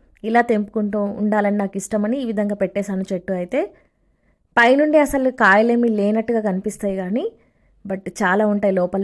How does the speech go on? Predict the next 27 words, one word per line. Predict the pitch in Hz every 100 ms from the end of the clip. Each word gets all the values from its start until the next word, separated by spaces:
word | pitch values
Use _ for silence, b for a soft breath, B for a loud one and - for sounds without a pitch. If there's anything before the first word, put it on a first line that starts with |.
| 185
లోపల. | 190 220 381 _ b _ -
ఇది | 220
మన | 220 220
ఫస్ట్ | 202 196 247 240
ఖాతా | 220 220 202
కాబట్టి | 196 202 285 403 427 _ _ 208 202
నాకు | 196 196 185
వీడియో | 190 214
తీయాలనిపించి | 214 202 208 202 202 202
తీస్తున్నాను. | 190 - 190 185 196 285 392 b b b b -
ఈ | 233
విధంగా | 240 233 226 208 202 202
కాయలన్నీ | 196 202 220 208 214 220
కూడా | 226 277
కలెక్ట్ | 208 202 220
చేసుకున్నాను. | 202 - 196 190 220 349 - b b b _ _ _ _ - _ _ -
So, | 226 202 - 233
ఏం | 240
లేకున్నా | 240 240 240 233
ఒక | 220
పావు | 214 196 208
కిలో | 226 214
వరకు | 208 214
అయితే | 214
వచ్చినాయి | 190 - 196 190 196
కాయలన్నీ | 185 185 190 185 185
కూడా. | 185